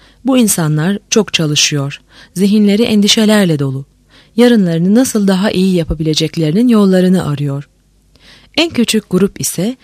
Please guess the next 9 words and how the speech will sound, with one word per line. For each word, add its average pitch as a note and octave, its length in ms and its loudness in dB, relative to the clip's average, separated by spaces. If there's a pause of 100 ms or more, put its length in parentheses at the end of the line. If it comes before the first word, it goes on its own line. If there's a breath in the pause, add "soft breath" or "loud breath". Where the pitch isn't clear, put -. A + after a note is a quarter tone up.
(180 soft breath)
her C4+ 160 0
şeye F3+ 300 2
sahip. C#3+ 420 -4 (640 soft breath)
Diğer A3+ 280 2
iki A#3+ 280 -2
grubun D#3+ 440 -2
istediği D#3 480 -4
her A3+ 180 -6
şeye. C3+ 420 -4